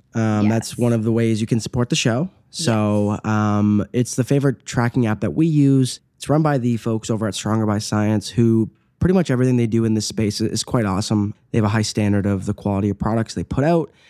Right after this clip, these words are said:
Speaker 1: and Macro Factor is no exception. It's honestly really easy to use. You can copy
Speaker 2: Yeah.
Speaker 1: and paste days and
Speaker 2: Ugh.
Speaker 1: meals, which is a huge lifesaver.
Speaker 2: The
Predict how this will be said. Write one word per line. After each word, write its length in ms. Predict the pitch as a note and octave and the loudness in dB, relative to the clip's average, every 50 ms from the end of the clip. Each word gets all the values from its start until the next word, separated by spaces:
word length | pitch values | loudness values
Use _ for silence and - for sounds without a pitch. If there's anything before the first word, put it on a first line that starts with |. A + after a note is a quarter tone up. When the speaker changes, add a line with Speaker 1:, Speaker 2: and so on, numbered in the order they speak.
| _ _ _ _ - | _ _ _ _ -4
Speaker 1:
and 320 | - A2+ A2 G#2+ G#2+ G#2 | -2 0 2 2 2 2
Macro 280 | G#2 G#2 G#2 G#2 - G#2+ | 2 0 0 -2 -4 -6
Factor 340 | - G#2 G2+ G#2 - G#2+ G#2 | -4 -4 -6 -2 -2 -2 0
is 140 | G#2 G#2 A2+ | 0 0 0
no 160 | A#2+ C#3 C3+ | 0 0 0
exception. 680 | A#2+ - - A2+ G#2 - - - G#2+ G#2 G#2 G2+ G2+ - | 0 -2 -4 -4 -4 -4 -4 -4 -2 0 0 0 -2 -2
It's 120 | - - - | -4 -2 -2
honestly 300 | D3 E3 F3 - - F3 | 0 0 0 -2 -2 -2
really 300 | B2+ B2 B2 B2 - - | -2 0 -2 -2 -4 -4
easy 260 | - G#2 A#2 A#2 C3 | -6 -6 -4 -2 -2
to 60 | B2 C3 | 0 0
use. 400 | B2+ C3 C3+ C#3 C#3 C#3 C3 B2 | 2 2 2 4 2 2 2 0
You 60 | A2+ | -2
can 120 | G#2 G#2+ | -2 -2
copy 300 | G2+ - - A#2+ A#2 - - | -4 -4 -4 -4 -2 -2 0
Speaker 2:
Yeah. 140 | A#2+ G#2+ G#2 | 0 0 0
Speaker 1:
and 80 | F2+ E2 | -2 -4
paste 420 | D#2+ - G2 A2+ A2 - - - | -6 -4 -2 -2 -2 -4 -8 -8
days 400 | - G2+ G#2 A#2 A#2+ B2 B2 A#2 - - | -6 -2 0 2 2 2 0 0 -4 -4
and 280 | - C3 C#3+ D3 C#3 B2 | 0 2 4 4 4 4
Speaker 2:
Ugh. 60 | A#2 | 4
Speaker 1:
meals, 340 | A#2+ B2 C3 C#3+ D#3+ - - - - - - - - | 4 2 2 2 0 -2 -4 -16 -20 -20 -20 -20 -10
which 80 | - C3 | -4 -4
is 80 | C3 B2+ | -2 -2
a 40 | |
huge 480 | B2 A#2+ - - - - F#3 G3+ F3 C#3+ | -2 -4 -4 -10 -4 -2 0 0 0 2
lifesaver. 580 | C3+ B2 B2 C3 C3+ - - E3 E3 D3+ E3+ F3 | 0 0 0 0 0 0 0 0 0 2 2 2
Speaker 2:
The 140 | G#3+ G#3+ | 2 0